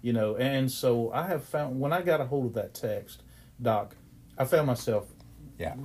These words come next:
Speaker 1: doing that, you know.
Speaker 2: Yeah.
Speaker 1: Um, it just when you, when you cannot rejoice in the circumstances,
Speaker 2: Right.
Speaker 1: you can rejoice in Christ.
Speaker 2: I think the perfect verse is, uh, Scripture says,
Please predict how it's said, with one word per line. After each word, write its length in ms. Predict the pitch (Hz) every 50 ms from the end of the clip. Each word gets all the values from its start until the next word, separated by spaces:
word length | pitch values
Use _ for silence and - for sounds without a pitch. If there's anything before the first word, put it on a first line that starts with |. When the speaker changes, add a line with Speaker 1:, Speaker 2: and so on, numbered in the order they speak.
| 135 131 127 - - 139 131 127
Speaker 1:
doing 480 | 127 147 151 160 156 139 123 107 104 95
that, 420 | 95 85 82 78 - - - - - -
you 140 | - 104 98
know. 280 | 95 85 85 98 120 - - - -
Speaker 2:
Yeah. 160 | - - 73 - - -
Speaker 1:
Um, 680 | 107 113 117 110 107 101 101 101 101 101 101 101 104 -
it 220 | 110 120 113 120
just 280 | 131 143 143 - - -
when 280 | 117 131 131 131 131 135
you, 240 | 147 160 160 156 147 -
when 160 | 156 151 143
you 80 | 131 135
cannot 580 | 131 - - - - 175 175 180 170 165 151 127
rejoice 680 | 139 135 127 117 120 143 131 127 127 120 117 - -
in 200 | - 113 117 113 104
the 80 | 104
circumstances, 880 | 98 - - - 120 113 113 - - 92 - - - 95 98 95 - -
Speaker 2:
Right. 200 | 98 90 90 -
Speaker 1:
you 120 | 107 113 107
can 160 | - 120 117
rejoice 340 | 107 101 107 107 101 101 -
in 120 | 117 110
Christ. 200 | 110 - 170 -
Speaker 2:
I 80 | 117 147
think 160 | 151 160 127
the 80 | - -
perfect 500 | - - 120 117 - 120 - - - -
verse 420 | 110 101 110 104 101 92 - - -
is, 280 | 110 104 104 95 - - - - 98 - -
uh, 60 | 117 113 - - - - -
Scripture 520 | - - - - 135 117 - - - - - 98
says, 800 | - - - 117 110 104 101 98 98 98 95 92 90 87 -